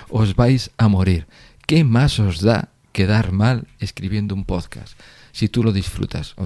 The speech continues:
grabando un podcast. Escribe ese blog que quieres hacer, el que quieres escribir, el que quieres, lo que quieres transmitir. Graba un podcast, vete de viaje a donde quieras, haz las cosas que te apasionan,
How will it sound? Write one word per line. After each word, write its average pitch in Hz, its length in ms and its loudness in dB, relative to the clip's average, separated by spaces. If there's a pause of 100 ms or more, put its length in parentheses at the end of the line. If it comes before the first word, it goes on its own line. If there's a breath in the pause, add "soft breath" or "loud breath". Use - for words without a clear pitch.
grabando 98 420 -2
un 90 80 -6
podcast. - 440 -6 (640 loud breath)
Escribe 143 680 2
ese 127 220 -2
blog 127 340 0 (240)
que 104 180 -2
quieres 131 460 -4 (160)
hacer, 139 380 -2
el - 80 -8
que 92 120 -6
quieres 110 220 -6
escribir, 107 540 -4
el 90 80 -6
que - 140 -6
quieres, 117 340 -6
lo - 160 -6
que 107 100 -4
quieres 117 220 -4
transmitir. 107 520 -4 (520 soft breath)
Graba 120 400 4
un 120 100 -2
podcast, - 580 -4 (460 loud breath)
vete 139 480 0
de 151 140 2
viaje 120 320 -2
a - 40 -2
donde 107 280 -2
quieras, - 380 -6
haz 143 180 0
las 139 220 0
cosas 104 640 -2
que 101 100 -4
te 95 80 -2
apasionan, 90 640 0